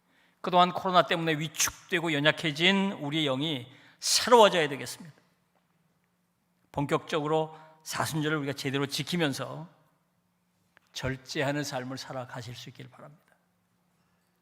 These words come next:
요 기간 동안 선수들이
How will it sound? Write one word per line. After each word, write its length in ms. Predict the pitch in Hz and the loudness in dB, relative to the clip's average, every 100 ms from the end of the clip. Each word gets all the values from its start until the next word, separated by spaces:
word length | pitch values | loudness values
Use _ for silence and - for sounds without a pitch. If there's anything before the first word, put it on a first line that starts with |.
| _ | _
요 100 | 139 | -12
기간 300 | 123 139 127 | -8 -6 -6
동안 360 | 127 127 170 190 - - _ _ _ _ _ _ _ _ _ _ _ _ _ _ _ _ _ _ _ - | -6 -4 -4 -6 -14 -20 _ _ _ _ _ _ _ _ _ _ _ _ _ _ _ _ _ _ _ -16
선수들이 800 | - 139 135 143 139 156 156 | -10 -8 -8 -8 -8 -8 -12